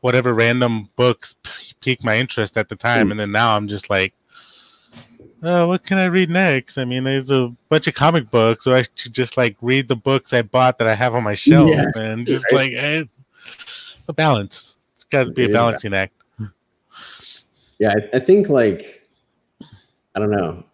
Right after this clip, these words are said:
Speaker 2: I mean, I think it started with, like,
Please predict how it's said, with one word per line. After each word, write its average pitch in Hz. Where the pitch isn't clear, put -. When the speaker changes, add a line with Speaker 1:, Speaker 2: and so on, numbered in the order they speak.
Speaker 2:
I 104
mean, 107
I 107
think 131
it 120
started 107
with, 92
like, 80